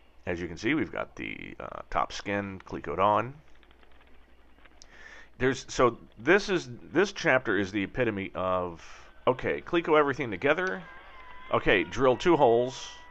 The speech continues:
Now take everything apart. You're gonna do that, mm, at least twice,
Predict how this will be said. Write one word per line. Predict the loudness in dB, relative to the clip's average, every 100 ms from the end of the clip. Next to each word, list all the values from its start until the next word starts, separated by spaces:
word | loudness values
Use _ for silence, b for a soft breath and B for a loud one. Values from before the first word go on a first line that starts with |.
| -2
Now | 0
take | 2 2
everything | 2 0 -4
apart. | -6 -6 -10 -18 -18 -18 -18 B B B B B
You're | -4 0 2
gonna | 2
do | 2 2
that, | 4 2 0 -18 -16
mm, | -14 -12 -12 -10 -8 -8
at | -6
least | -4 -6 -6
twice, | -4 -4 -6 -14